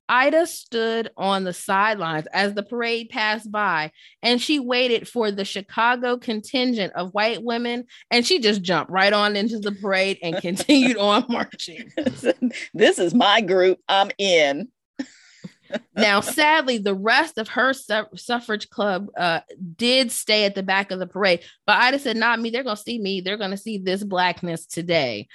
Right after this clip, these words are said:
Speaker 1: So
Speaker 2: Mm.
Speaker 1: she jumped right in. Now, the work done by, uh, Ida B. Wells and the Alpha, Alpha Suffrage Club played a crucial role in the victory of wi-, women's suffrage in Illinois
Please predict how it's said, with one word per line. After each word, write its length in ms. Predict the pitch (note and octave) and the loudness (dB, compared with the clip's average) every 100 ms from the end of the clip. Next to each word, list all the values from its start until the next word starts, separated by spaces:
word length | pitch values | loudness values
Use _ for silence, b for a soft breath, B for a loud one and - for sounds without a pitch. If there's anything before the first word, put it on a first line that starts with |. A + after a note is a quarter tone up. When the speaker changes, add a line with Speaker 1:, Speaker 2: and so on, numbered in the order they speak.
| B | B
Speaker 1:
So 320 | D4 D#4+ F#3+ | -6 0 0
Speaker 2:
Mm. 40 | |
Speaker 1:
she 220 | - C4 | 2 0
jumped 340 | G#3+ G#3+ A3+ A#3 | 0 0 0 0
right 280 | G#3+ G3 F#3+ | 0 0 0
in. 340 | D3+ A2+ D#3+ - B B B G3+ | -4 -8 -14 -20 B B B 0
Now, 640 | A3+ G#3+ G#3 G#3+ G#3+ - | 4 6 6 4 2 0
the 140 | F#3+ | 2
work 340 | G#3 G3+ D#4+ G4+ A#3 | 2 4 2 2 -2
done 300 | G#3+ A3 A3 | 0 2 2
by, 340 | G#3 F#3+ F#3 | 2 2 0
uh, 280 | - F#3 F#3+ - | -2 -4 -6 -2
Ida 280 | G3+ G#3+ | -2 0
B. 220 | A3 G3+ F#3+ | -2 -6 -6
Wells 360 | F#3+ F#3 F3 - | -4 -2 -4 -6
and 140 | F#3 | -6
the 140 | E3+ F3+ | -4 -2
Alpha, 600 | G3+ G#3 G#3+ G3+ F#3+ - - | -2 -2 -2 0 0 -2 -2
Alpha 320 | A3+ - G3 | 0 -2 -8
Suffrage 460 | - F#3+ F#3+ F#3+ | -6 -6 -6 -10
Club 260 | - F#3+ F3 | -4 -2 -2
played 280 | - G3+ F#3+ | 0 0 0
a 80 | F3 | -4
crucial 640 | - C4 D4 - G#3+ F3+ | -6 -4 -2 -2 -4 -4
role 400 | F#3 G3 G#3+ F#3+ | -2 0 2 2
in 140 | - F#3+ | 0 -4
the 100 | F#3 | -6
victory 640 | F3+ A3+ A#3 G3+ F#3+ F#3 B B - | -4 -6 -4 -4 -2 -4 B B -2
of 120 | G3+ | -2
wi-, 340 | F#3+ A3+ B3 | 0 0 0
women's 380 | G3 A#3 A3+ G#3+ | -2 -4 -4 -4
suffrage 400 | - G#3+ G3+ G3 | -4 -6 -6 -6
in 140 | F3 - | -6 -6
Illinois 840 | F3+ G#3 F#3+ F3+ G#3 G#3 F3 E3+ | -4 -2 0 -2 0 2 0 -2